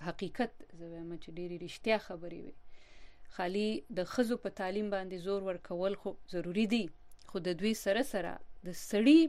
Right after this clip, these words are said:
په کردار سازي او د هغې په تعلیم هم و-، زور ورکول ډېر زیات ضروري دي. چې هغه په خپله تعلیم یافته وي، هغه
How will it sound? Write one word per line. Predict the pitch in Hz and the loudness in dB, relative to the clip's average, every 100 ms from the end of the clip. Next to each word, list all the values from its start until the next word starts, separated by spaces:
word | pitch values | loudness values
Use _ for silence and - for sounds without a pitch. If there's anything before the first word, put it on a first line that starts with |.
| - | 6
په | 220 - | -2 0
کردار | 190 175 180 - | -2 2 0 0
سازي | 190 180 220 | -4 -2 0
او | 208 | 0
د | 185 | 0
هغې | 208 202 | -2 -2
په | 190 | -4
تعلیم | 175 190 196 175 | -4 -2 -4 0
هم | 233 214 | 2 2
و-، | 190 - - - - - 170 165 175 160 | 0 -2 -8 -10 -8 -6 -6 -6 -2 4
زور | 208 190 | 6 4
ورکول | 185 - 190 196 | -2 -2 -2 2
ډېر | 214 202 | 2 2
زیات | 214 202 190 | 0 0 -2
ضروري | 190 214 180 | 0 0 -2
دي. | 170 - - - - - - | -8 -12 -16 -16 -16 -16 0
چې | - | 4
هغه | 190 220 214 | 4 4 0
په | - | 0
خپله | - 269 254 233 | 6 8 8 6
تعلیم | 208 208 208 | 4 2 2
یافته | 196 - 233 233 | 0 0 0 2
وي، | 233 | 4
هغه | 190 196 | 4 6